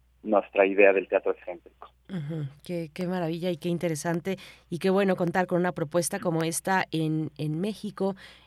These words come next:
Speaker 2: eh, en la capital del país también, Malcolm, que, que tiene una inspiración, lo decíamos en la introducción,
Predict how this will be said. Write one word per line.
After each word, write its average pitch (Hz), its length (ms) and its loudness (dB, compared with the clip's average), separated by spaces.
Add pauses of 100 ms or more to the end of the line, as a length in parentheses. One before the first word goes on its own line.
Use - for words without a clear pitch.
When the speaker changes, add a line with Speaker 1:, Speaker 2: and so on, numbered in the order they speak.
(100)
Speaker 2:
eh, 156 440 0
en 156 160 -2
la 151 120 -2
capital 151 400 -4
del 147 120 -2
país 156 360 -4
también, 170 500 0
Malcolm, 170 560 -2 (340)
que, 170 300 0
que 165 160 -2
tiene 185 500 0
una 190 200 2
inspiración, 196 760 -2
lo 165 220 -2
decíamos 175 840 0
en 165 60 0
la 165 80 2
introducción, 175 680 -2